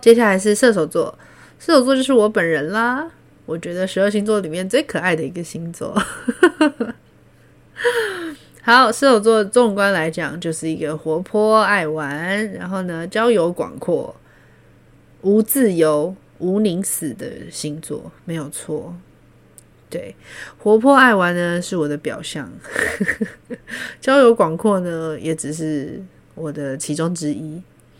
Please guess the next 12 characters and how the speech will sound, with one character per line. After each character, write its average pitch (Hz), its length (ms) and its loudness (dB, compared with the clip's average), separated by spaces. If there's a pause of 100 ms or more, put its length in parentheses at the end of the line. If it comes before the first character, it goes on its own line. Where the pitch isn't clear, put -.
(720)
对， - 260 -8 (120)
然 151 220 -8
后 170 460 -4
并 233 200 2
称， 190 320 0
我 165 80 0
这 175 60 -2
边 190 120 0
有 170 40 0
个 151 100 0
注 165 220 -4
记， 160 340 -8